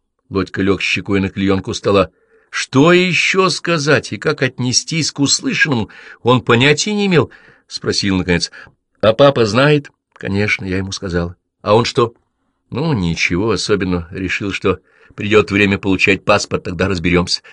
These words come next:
Но вот получилось раньше. Стало тихо. Мама молчала.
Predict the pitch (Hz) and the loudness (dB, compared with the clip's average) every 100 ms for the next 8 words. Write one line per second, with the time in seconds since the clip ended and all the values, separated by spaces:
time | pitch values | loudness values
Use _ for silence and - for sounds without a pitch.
0 | - - - - - - - - 104 - | -20 -20 -12 -10 -10 -10 -8 -6 -6 -6
1 | 90 107 - - _ _ _ _ _ _ | -6 -6 -8 -12 _ _ _ _ _ _
2 | _ _ _ _ _ _ _ _ _ - | _ _ _ _ _ _ _ _ _ -14
3 | - 98 147 160 - 98 - 104 _ _ | -2 2 2 -2 -6 -8 -8 -16 _ _
4 | _ _ _ _ _ _ _ 82 87 104 | _ _ _ _ _ _ _ -6 -4 -4
5 | 104 98 - 82 82 | -6 -6 -4 -2 -4